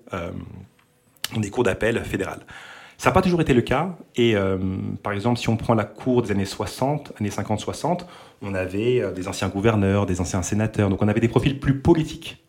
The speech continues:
au sein de la Cour suprême, et, euh, aujourd'hui, sur les neuf juges de la Cour suprême, tous ont été juges dans une cour d'appel fédérale, à l'exception de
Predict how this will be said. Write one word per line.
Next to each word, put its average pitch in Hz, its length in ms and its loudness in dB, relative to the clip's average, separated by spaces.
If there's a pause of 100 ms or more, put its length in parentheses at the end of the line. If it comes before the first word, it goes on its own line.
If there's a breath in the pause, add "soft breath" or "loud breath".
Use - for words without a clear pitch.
(100)
au - 40 -6
sein 104 140 -4
de 98 40 -2
la 95 40 -8
Cour 92 120 -12
suprême, 185 400 -4 (680 loud breath)
et, 131 400 6
euh, 90 600 -4 (120)
aujourd'hui, 110 600 -2
sur - 160 -2
les 95 100 2
neuf 127 280 4
juges 117 200 0
de 107 40 -6
la 101 60 -4
Cour 98 120 -8
suprême, 139 360 0
tous - 420 -2 (220)
ont 104 120 2
été 107 220 4
juges 117 440 -2 (220 soft breath)
dans 101 80 -10
une 107 120 -4
cour 117 120 -2
d'appel 107 220 -4
fédérale, 104 400 -2
à 104 80 0
l'exception 123 540 2
de 98 180 0